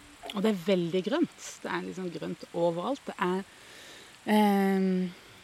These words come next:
b-, rett bak meg så er det en sånn, eh, slags ås kledd med store trær. Og vi sitter midt ute på et jorde med høyt grønt gress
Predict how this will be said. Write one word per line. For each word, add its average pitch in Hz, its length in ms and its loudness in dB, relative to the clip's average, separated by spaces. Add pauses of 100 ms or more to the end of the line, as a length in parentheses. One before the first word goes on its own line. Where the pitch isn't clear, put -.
(400)
b-, 226 380 -2
rett - 300 -2
bak 240 260 2
meg 302 160 4
så 226 220 2
er 214 100 0
det 226 80 2
en 226 140 4
sånn, 208 260 2
eh, 208 1120 -6
slags - 340 -12 (220)
ås 240 340 -2 (240)
kledd 208 460 -2
med 202 720 0
store 185 480 -2
trær. 285 400 -6 (800)
Og 220 80 -4
vi 226 80 -4
sitter 247 280 0
midt 226 400 0
ute 202 280 -2
på 208 160 -2
et 185 120 -4
jorde 185 360 -2 (360)
med 196 280 -2 (320)
høyt 220 320 -6
grønt 190 360 -6
gress - 320 -12